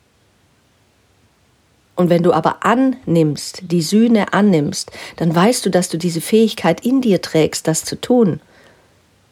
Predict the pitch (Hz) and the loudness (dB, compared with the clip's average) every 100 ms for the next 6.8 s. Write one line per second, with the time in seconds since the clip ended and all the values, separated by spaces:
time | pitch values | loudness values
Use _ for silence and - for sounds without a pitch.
0 | _ - 170 170 - 233 311 - - - | _ -4 -4 -2 0 2 2 0 -8 -6
1 | - - - 165 175 190 196 202 208 202 | -6 -8 -6 -2 0 2 2 4 2 2
2 | 233 240 202 - 294 - - - - _ | 0 0 0 2 0 0 -10 -14 -20 _
3 | _ _ - 160 160 147 147 123 - _ | _ _ -2 0 0 -4 -8 -12 -14 _
4 | _ _ - 165 160 151 151 160 156 165 | _ _ -10 -2 0 0 0 0 2 0
5 | 160 180 214 - 110 _ _ _ - - | 0 0 0 -2 -12 _ _ _ -20 -20
6 | - - 147 190 226 233 - - | -20 -14 -6 0 0 -2 -6 -10